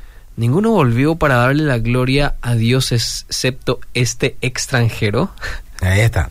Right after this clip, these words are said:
Speaker 2: Normalmente, a veces el que más grato es,
Speaker 1: <laughs>
Speaker 2: es el que menos pensás, ¿verdad?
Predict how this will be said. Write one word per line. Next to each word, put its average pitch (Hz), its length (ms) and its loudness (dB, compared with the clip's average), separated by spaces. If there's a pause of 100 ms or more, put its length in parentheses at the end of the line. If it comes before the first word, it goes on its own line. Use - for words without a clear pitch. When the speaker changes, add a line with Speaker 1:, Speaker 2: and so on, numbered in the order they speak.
(100)
Speaker 2:
Normalmente, 185 640 4
a 156 100 2
veces 160 360 0
el 180 120 -4
que 135 520 -2
más 160 420 0
grato 156 460 -2
es, 175 300 0 (240)
Speaker 1:
<laughs> - 340 -12
Speaker 2:
es 131 140 -4
el 151 80 -4
que 151 120 -2
menos 143 240 -2
pensás, 131 520 -4
¿verdad? 127 320 -4